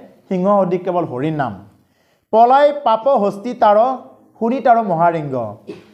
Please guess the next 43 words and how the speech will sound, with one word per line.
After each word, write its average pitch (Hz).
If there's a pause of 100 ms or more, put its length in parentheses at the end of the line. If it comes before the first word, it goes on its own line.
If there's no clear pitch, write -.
(420)
এতিয়া 269 (360)
পাপ 233
হস্তিবিলাক 196
কি 196
হৈ 160
যায়? 214 (220)
এই 220
পাপ, - (280)
পাপ 226
নামৰ 180
এই 160
হস্তিবিলাক, 139
হস্তিৰ 202
প্ৰতীক 208
হৈছে 175
পাপ, 175
হাতীৰ 180
প্ৰতীক 180
পাপ। 185 (1040)
গতিকে 185 (1600)
পাপৰ 254
প্ৰতীক 247
যিহেতু 208
সেই 208
হাতীটো, 143 (420)
গতিকে 202
সেইকাৰণে 233
সেই 226
পাপৰ 233
প্ৰতীক 233
হাতীটো 180
কি 190
হৈ 156
যায়? 208
পলাই 220
যায় 202
বুলি 175
কৈছে। 160
যেতিয়া 156
নেকি 180
সিংহই 170
গৰ্জি 143
দিয়ে, 117